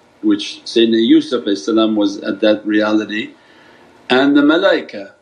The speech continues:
that are under his service. As a result, the order comes with the permission of Allah and begins to move, salamun, hiya.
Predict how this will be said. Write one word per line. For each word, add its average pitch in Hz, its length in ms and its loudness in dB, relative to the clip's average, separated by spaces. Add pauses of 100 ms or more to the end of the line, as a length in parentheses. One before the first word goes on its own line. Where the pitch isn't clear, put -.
that 113 120 -8
are 120 120 -6
under 127 260 -2
his 113 220 -8
service. 120 640 -4 (1800)
As 120 180 2
a 135 60 0
result, 165 720 2 (160)
the 110 120 2
order 185 400 2
comes 139 480 -2 (140)
with 143 220 -4
the - 80 -8
permission 156 680 0
of 131 120 -2
Allah 123 1160 -2 (760)
and 151 360 2
begins 165 440 0
to 185 200 -4
move, 202 320 0
salamun, 147 760 -2 (140)
hiya. 143 460 -2